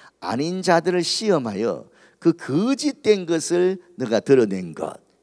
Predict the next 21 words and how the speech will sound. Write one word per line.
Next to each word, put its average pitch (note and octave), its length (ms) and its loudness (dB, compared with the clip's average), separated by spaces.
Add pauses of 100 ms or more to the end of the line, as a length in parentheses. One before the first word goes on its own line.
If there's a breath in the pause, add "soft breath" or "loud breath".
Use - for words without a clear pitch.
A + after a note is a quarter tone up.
(100)
이, F3+ 80 0 (320 loud breath)
이 E3 80 -4
거짓이 F3+ 520 -2
있다는 E2+ 340 -10
거죠. - 260 -20 (300)
그 - 80 -12
다음에 F#3+ 360 2 (260 soft breath)
주님의 G3 760 0
종, B2+ 460 2 (800)
주의 A3 320 6
종, A2 420 0
대부분 G3+ 480 0
또, F3+ 300 6 (320 loud breath)
어, E2 320 -10
주의 G#3+ 340 4
종이라는 E3+ 640 2
그런 C3+ 300 2
표현을 A#2+ 320 -4
많이 E2+ 180 -12
쓰지 B2 280 -6
않습니까? G#2 640 -6